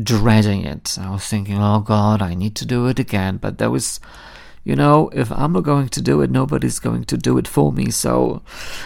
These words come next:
it was inevitable. And, um, and I remember that I, I started going back and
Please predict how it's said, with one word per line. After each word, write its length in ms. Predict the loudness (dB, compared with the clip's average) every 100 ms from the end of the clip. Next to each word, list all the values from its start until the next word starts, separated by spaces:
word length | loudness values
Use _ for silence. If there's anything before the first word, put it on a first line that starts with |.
| -14 -14 -14 0
it 100 | 2
was 240 | 4 4
inevitable. 760 | 4 4 4 2 -4 -8 -10 -14 -18 -4
And, 520 | -2 0 0 -4 -6 -4
um, 380 | 2 4 4 2 0
and 120 | 0
I 60 |
remember 420 | 2 2 2 2 2
that 260 | 2 0
I, 340 | -2 0 -2 -4 -12 -20 -20 -20 -20 -6
I 220 | 0 0
started 480 | 0 0 -2 -2 -2
going 300 | 2 2 0
back 440 | -2 -2 -2 -4 -4
and 360 | -4 -4 -8